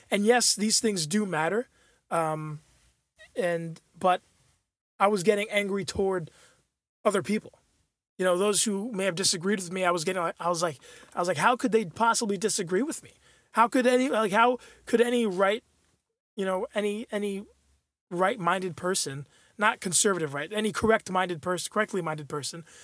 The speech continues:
uh, disagree with, with that?" And, and, and that was where the, really the, the, where the bitterness was rooted from. So I decided that in the month of October, I knew the elections were coming up and, and that was only getting worse for me.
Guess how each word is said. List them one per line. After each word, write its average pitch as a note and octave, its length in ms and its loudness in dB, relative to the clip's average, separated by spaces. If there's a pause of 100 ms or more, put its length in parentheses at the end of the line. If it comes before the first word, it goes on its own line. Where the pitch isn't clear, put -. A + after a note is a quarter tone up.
(360)
uh, F3 360 -4 (640)
disagree G3+ 480 2
with, F#3 280 -2
with D#3 220 -4
that?" - 160 -12 (920)
And, F3+ 540 0 (100)
and, E3+ 360 -6
and F3 120 -4
that A3+ 160 2
was G#3 140 2
where F#3 160 2
the, F3 80 -2
really G3 200 2
the, E3 100 -4
the, D#3+ 240 -6
where E3+ 180 0
the D#3 80 -4
bitterness E3 420 -2
was C3+ 160 -8
rooted F3+ 300 -4
from. - 220 -8 (1400)
So F#3 460 2 (420)
I G3+ 560 2
decided F#3 720 2
that E3+ 240 2
in F#3+ 180 -2
the F3+ 80 0
month F3 220 -2
of E3 100 -4
October, F3 400 0
I F3 80 4
knew G3 320 -2
the F3 100 -4
elections E3+ 380 -2
were E3 60 -2
coming D#3+ 280 -4
up D#3+ 120 -4
and, D#3 260 -2
and D#3+ 180 -4
that D#3+ 140 0
was D#3+ 100 0
only D#3+ 160 -2
getting D3+ 240 -4
worse D#3 220 2
for - 160 -4
me. D#3 240 -6